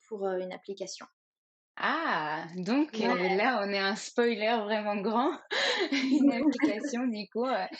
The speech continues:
Speaker 1: Il y en a
Speaker 2: ah,
Speaker 1: beaucoup,
Speaker 2: super.
Speaker 1: hein. <laughs>
Speaker 2: Donc, du coup, je pourrais prendre mon téléphone portable et venir pratiquer sur la plage, heu, heu, vraiment encore plus où je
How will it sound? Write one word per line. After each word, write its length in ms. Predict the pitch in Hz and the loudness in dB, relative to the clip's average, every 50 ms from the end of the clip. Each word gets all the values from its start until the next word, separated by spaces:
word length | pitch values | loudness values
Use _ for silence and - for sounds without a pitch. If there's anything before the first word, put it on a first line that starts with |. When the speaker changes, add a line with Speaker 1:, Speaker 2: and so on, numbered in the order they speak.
| - - | -6 -2
Speaker 1:
Il 80 | 339 | 0
y 100 | 339 339 | 2 2
en 20 | - | 2
a 40 | 240 | 4
Speaker 2:
ah, 40 | 302 | 4
Speaker 1:
beaucoup, 120 | 370 349 | 4 2
Speaker 2:
super. 300 | 269 262 381 349 302 - | 4 4 6 6 6 6
Speaker 1:
hein. 80 | - - - - | 4 2 2 0
<laughs> 680 | 262 - 233 226 - 262 220 - 240 320 330 247 254 - | 0 0 0 0 0 0 2 2 2 2 2 2 0 0
Speaker 2:
Donc, 280 | 202 208 254 294 277 240 | 2 2 2 4 4 2
du 160 | 233 254 240 - | 2 0 -2 0
coup, 160 | 254 269 311 | 0 -2 -2
je 120 | 320 - - | -2 -2 -2
pourrais 260 | 233 220 214 208 196 | 0 2 2 0 0
prendre 260 | - - 262 269 269 | 0 0 2 2 2
mon 120 | 254 240 226 | 2 2 0
téléphone 480 | 240 233 214 220 214 214 220 214 202 | 0 0 0 0 0 0 0 0 0
portable 520 | 202 196 190 185 - 214 214 247 262 240 220 | 0 0 0 0 2 4 4 4 4 2 0
et 80 | 196 | 0
venir 340 | 185 196 196 196 208 214 214 | 2 0 0 0 -2 -4 -4
pratiquer 500 | - - 226 214 - 214 190 - 180 180 | -2 -2 -2 -2 -2 -6 -8 -6 -6 -6
sur 240 | 180 - - 247 240 | -4 -2 -2 -2 0
la 180 | 226 202 185 180 | 0 0 -2 -2
plage, 760 | - - 196 208 208 220 220 220 226 226 226 226 226 202 185 | -4 -2 0 2 2 2 2 2 2 2 0 0 -2 -2 -2
heu, 140 | 190 180 175 170 - - - - - - | -2 -2 -4 -4 -8 -16 -16 -8 -4 -2
heu, 120 | 180 180 | -2 -2
vraiment 400 | 170 175 208 214 226 233 233 233 | -2 -2 -2 0 0 0 0 0
encore 340 | 226 208 220 196 - - - - | 0 0 0 0 0 -2 -4 -2
plus 360 | 269 277 311 330 311 - - | -2 0 0 0 -2 -2 0
où 100 | 254 240 | 0 0
je 120 | 208 185 | -2 -2